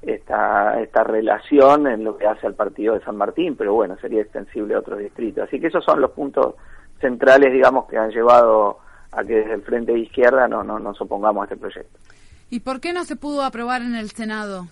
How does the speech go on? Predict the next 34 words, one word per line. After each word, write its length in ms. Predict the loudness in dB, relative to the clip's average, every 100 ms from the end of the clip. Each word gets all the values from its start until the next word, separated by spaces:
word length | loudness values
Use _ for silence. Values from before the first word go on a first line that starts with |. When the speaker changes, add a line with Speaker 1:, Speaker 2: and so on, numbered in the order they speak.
| -12
Speaker 2:
todavía? 500 | -10 -10 -10 -14 -16 -20 -20 -20 -2
Speaker 1:
Bueno, 240 | 6 6 6
porque 280 | 0 6
hay 160 | 4 6
una 160 | 2 2
disputa 800 | 0 -2 0 4 6 8 6 4
entre, 380 | -6 0 6 8 8 4 2 2 0 -4 -4
eh, 360 | -4 -4 -6
el 140 | -10 -12
sector 420 | -12 -6 0 4 4
de, 420 | 2 0 -4 -8 _ -20 -20 -12
de 180 | -10 0
Sergio 280 | -2 -2 0
Massa, 460 | 4 4 6 4 4
del 120 | 2
Frente 320 | -2 -4 -2
Renovador, 680 | -2 2 6 8 8 8 2 -10 -20 -20 -8
y 320 | -2 2 2
el 440 | 0 -2 -6 -8
gobierno 480 | -6 -4 -2 -2 -2
provincial 500 | -4 -6 -4 -2 0
de 60 | 0
Daniel 320 | -2 -4 -2
So-, 280 | 4 4 2 -4
Scioli. 400 | 4 4 4 -4 -16 _ -20 4
Ambos 400 | 4 6 4 2
están 280 | 0 0 2
peleando 460 | 2 4 4 2
por 120 | 0
la 100 | 0
lealtad 340 | 0 0 6 6
de 80 | 6
los 180 | 2
intendentes 800 | -2 -4 0 4 2 2 0 -2